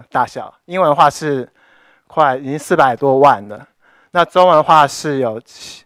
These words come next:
近七九万笔的条目数量。那对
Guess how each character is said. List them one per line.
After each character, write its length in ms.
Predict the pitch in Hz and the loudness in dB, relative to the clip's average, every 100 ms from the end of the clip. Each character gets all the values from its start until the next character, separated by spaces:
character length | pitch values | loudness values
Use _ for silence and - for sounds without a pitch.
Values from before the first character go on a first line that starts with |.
| _ - | _ -6
近 200 | 185 139 | -6 -4
七 220 | - 160 | -2 -2
九 160 | 143 120 | -2 2
万 240 | 143 127 | 2 2
笔 240 | - 113 107 | -4 -14 -12
的 120 | 107 | -14
条 240 | - 120 | -10 -10
目 200 | 120 120 | -10 -14
数 240 | 110 127 110 | -12 -12 -8
量。 280 | 110 101 _ _ _ _ - | -10 -12 _ _ _ _ -8
那 100 | 156 | -6
对 340 | - 175 131 | 0 0 0